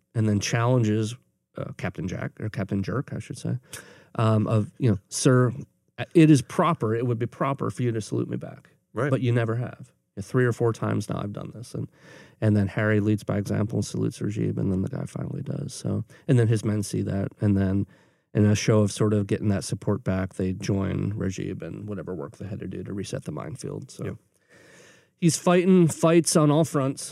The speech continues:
Speaker 1: the Germans and even with his own allies, but at
Speaker 2: Yep.
Speaker 1: least they're not shooting at each other. But yeah, I mean, I, I like him. I,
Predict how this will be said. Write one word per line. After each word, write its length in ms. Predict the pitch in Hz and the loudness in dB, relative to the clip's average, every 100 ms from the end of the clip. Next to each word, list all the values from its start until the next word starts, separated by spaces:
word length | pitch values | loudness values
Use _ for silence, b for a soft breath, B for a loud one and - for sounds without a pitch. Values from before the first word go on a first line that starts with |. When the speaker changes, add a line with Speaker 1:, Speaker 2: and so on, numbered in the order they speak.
| - | -8
Speaker 1:
the 80 | 123 | -4
Germans 440 | 120 139 139 139 123 | 0 2 4 2 2
and 220 | 131 123 | 0 0
even 240 | 123 120 | 0 -2
with 140 | 117 123 | -2 -2
his 120 | 113 | 0
own 180 | 113 110 | 2 4
allies, 420 | 104 104 110 104 | 2 2 2 2
but 100 | 117 | 2
at 40 | |
Speaker 2:
Yep. 40 | 117 | 2
Speaker 1:
least 180 | 113 - | 2 2
they're 100 | 107 | 2
not 200 | 104 101 | 2 0
shooting 320 | 110 104 98 | -2 0 0
at 60 | 92 | -2
each 160 | 90 | -2
other. 340 | - 104 101 101 - | -4 -2 -2 -4 -2
But 300 | 104 92 - | -2 0 2
yeah, 400 | 117 113 92 95 | 2 2 0 -4
I 60 | 101 | -6
mean, 340 | 104 101 98 - | -6 -6 -8 -8
I, 120 | 110 | -6
I 100 | 110 | 0
like 280 | 110 113 110 | 2 4 2
him. 180 | - 101 | -2 -2
I, 200 | 98 | -4